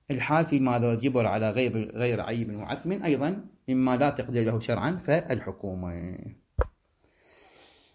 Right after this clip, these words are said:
مسألة ثلاثمية وأربعة وسبعين، إذا نفذت في الأنف نافذة،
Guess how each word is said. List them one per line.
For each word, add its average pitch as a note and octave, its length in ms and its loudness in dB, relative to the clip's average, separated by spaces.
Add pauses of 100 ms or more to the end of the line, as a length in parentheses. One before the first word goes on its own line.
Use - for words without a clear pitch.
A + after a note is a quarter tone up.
(340)
مسألة E3+ 460 0
ثلاثمية C#3+ 920 0
وأربعة B2+ 680 -4
وسبعين، G2 920 -6 (4000)
إذا D#3 480 2
نفذت B2 1000 0
في - 140 -12
الأنف B2 720 -2
نافذة، G2+ 1300 -2